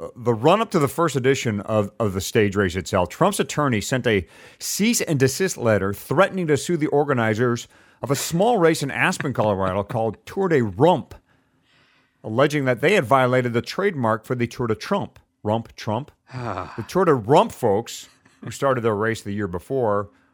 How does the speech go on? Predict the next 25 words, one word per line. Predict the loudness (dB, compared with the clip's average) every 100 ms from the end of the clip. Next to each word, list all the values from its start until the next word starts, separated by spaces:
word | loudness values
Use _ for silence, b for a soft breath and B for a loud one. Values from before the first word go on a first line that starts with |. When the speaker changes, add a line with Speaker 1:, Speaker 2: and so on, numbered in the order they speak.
| b
Speaker 1:
wrote | 0 4 4 4
back | 2 2 0 _ _
and | -8
essentially | -4 -4 -6 -8
said, | -2 2 2 0 -8
"We're | -4 0 2
a | 2
little | 2 2
local | 2 2 0
event, | 2 0 -2 -6
leave | -4 0 2 2 2
us | 2 2 0 -8 _
alone." | -2 0 -2 -2 -10 -16 -20 b b b b b
And | -14
they | -12
never | -4 -2 -2
heard | -4 0
back, | 0 0 -4 _
and | -14 -14
the |
Tour | -14 -2 2
de | 2
Rump | 4 4 4 0 _ _ _ _
lives | -6 2 4 4 4
on | 4 4 2 -2